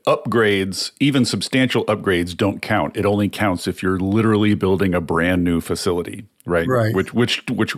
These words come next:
Speaker 1: whacked ninety percent <laughs> off of, of the alleged new sources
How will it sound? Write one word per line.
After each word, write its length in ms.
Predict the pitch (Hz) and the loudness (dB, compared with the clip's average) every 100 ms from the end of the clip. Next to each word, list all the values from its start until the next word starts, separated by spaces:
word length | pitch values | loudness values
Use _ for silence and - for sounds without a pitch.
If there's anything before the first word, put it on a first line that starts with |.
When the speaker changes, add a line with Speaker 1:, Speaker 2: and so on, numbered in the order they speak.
| - | -4
Speaker 1:
whacked 320 | - 113 - | -2 -2 -2
ninety 440 | - 104 113 107 110 | 0 2 4 4 2
percent 480 | 110 113 - 120 - | 0 -2 0 0 0
<laughs> 20 | |
off 380 | 123 - - 113 | -2 -2 -2 -2
of, 200 | 101 - - - - - 110 - 147 | -2 -4 -14 -16 -10 -10 -10 -12 -8
of 240 | - - 101 | -2 0 2
the 140 | 107 | 2
alleged 480 | 107 101 101 - - | 4 4 2 0 0
new 120 | 110 | 0
sources 480 | 107 117 104 - 87 | 2 0 -2 -2 -4